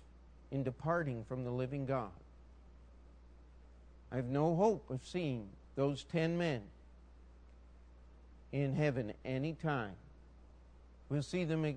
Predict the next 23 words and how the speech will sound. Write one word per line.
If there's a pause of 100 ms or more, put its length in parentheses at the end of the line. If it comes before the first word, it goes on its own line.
(120)
the
great
white
throne
judgment
as
their
judgment
is
pronounced
and
they're
bound
hand
and
foot
and
transferred
from
hell,
the
holding
place,